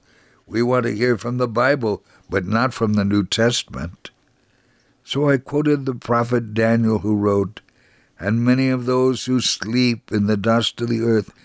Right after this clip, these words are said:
shall awake, some to everlasting life, some to shame and everlasting contempt." You can have the Lord's mercy.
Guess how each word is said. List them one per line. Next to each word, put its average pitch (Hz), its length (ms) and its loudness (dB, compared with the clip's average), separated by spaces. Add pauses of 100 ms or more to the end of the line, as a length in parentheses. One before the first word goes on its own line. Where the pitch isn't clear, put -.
shall 104 300 -2
awake, 113 580 0 (880)
some 139 480 -2
to 135 140 2
everlasting 135 720 0
life, 127 680 -2 (500)
some 131 640 -2
to 131 140 2
shame 131 680 0
and 127 200 0 (100)
everlasting 120 800 0
contempt." - 800 -6 (1300)
You 104 400 -2
can 175 200 -2
have 98 320 -2
the 127 120 0
Lord's 113 320 0
mercy. 110 720 -2